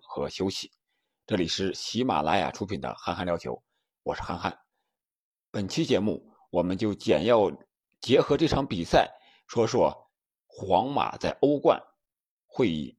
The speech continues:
一个什么样的主力阵容来对付利物浦。这场比赛很多人都可以看作是皇马对欧冠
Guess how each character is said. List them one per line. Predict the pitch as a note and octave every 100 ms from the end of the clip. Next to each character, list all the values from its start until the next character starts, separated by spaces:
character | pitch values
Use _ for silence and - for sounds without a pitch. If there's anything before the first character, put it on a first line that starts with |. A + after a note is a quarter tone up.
| _
一 | G#2+ A2
个 | A2+
什 | - - F#2+
么 | C3 D#3
样 | B2+
的 |
主 | F2+ - - E2+
力 | A#2
阵 | A#2 C#3+
容 | F2 G#2+ - _ -
来 | D#2+ E2 -
对 | A#2+
付 | E2 -
利 | G2
物 | F#2
浦。 | - - _ _ _ _ _ _
这 | - F3+
场 | - A2+
比 | F#2
赛 | G#2 D#2 D2+ _ _ _
很 | - - F#2+
多 | G2 C3+
人 | A2+ A2 A2 _ _ -
都 | B2+ D3
可 | - A2+
以 | F#2+
看 | - G#2+
作 | F#2+ E2
是 | - E2+ D#2 _ _
皇 | _ - F2 A#2+
马 | C#3 A1
对 | - F#2+ - -
欧 | D3 D#3
冠 | - B2